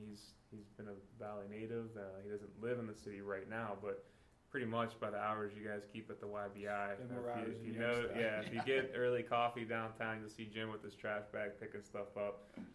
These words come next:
Speaker 1: Um, so as a resident and someone that's still learning, you know, this ecosystem that I'm trying to, um, introduce you all to,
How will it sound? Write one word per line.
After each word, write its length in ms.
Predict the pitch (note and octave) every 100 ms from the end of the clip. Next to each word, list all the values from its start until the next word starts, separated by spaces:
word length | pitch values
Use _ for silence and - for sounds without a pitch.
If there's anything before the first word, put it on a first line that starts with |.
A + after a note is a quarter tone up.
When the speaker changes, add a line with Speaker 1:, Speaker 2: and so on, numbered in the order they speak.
| -
Speaker 1:
Um, 340 | G2 G2 G2 -
so 180 | - A#2
as 80 | A2+
a 60 | A2
resident 600 | B2 C#3 B2+ B2 B2 A#2+
and 220 | G#2+ G2+ G2+ - - - -
someone 260 | - A#2 A2
that's 160 | G#2
still 300 | - - A#2 A2
learning, 400 | A2 G#2+ G#2+ G#2+ -
you 60 | A2
know, 80 | G#2 G#2+
this 120 | -
ecosystem 640 | A2+ A2+ A2 A2+ G#2+ G#2+
that 180 | G#2+ G#2
I'm 100 | A2 A2
trying 240 | A2 G#2+ G#2
to, 260 | G#2+ G#2 G#2 -
um, 260 | G#2 G2+ G2 A2
introduce 460 | G#2+ A2 A2+ A2 A#2
you 140 | A2+
all 200 | G2+ G2+ -
to, 200 | G2+